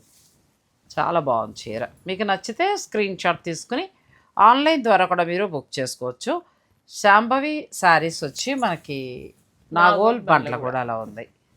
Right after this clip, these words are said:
Speaker 1: ఆన్లైన్ ద్వారా కూడా తీసుకోవచ్చు. వాళ్ళ Insta పేజ్ ఉందండి. నేను ఆ Insta పేజీ వివరాలు కూడా డిస్క్రిప్షన్లో ఇస్తాను.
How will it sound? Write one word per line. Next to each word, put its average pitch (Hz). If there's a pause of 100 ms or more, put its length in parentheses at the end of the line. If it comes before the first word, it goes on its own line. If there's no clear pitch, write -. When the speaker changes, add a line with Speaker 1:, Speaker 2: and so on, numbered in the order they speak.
(640)
Speaker 1:
ఆన్లైన్ 233
ద్వారా 185
కూడా 160
తీసుకోవచ్చు. 175
వాళ్ళ 285
Insta 214
పేజ్ 220
ఉందండి. 220
నేను 208
ఆ 180
Insta 175
పేజీ 208
వివరాలు 180
కూడా 180
డిస్క్రిప్షన్లో 156
ఇస్తాను. 165